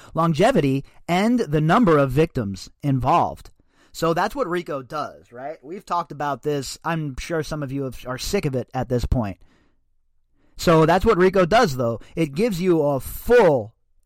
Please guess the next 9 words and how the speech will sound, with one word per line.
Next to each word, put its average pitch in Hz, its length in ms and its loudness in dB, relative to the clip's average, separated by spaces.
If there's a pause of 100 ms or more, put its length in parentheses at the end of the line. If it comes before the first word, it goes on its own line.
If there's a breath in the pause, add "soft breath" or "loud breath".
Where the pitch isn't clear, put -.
aerial 208 560 6
view 170 340 6
of 143 160 4
all 160 220 6
the 143 120 2
crimes 127 600 0 (200 soft breath)
and 156 220 2
lets 170 240 2
you 139 300 -4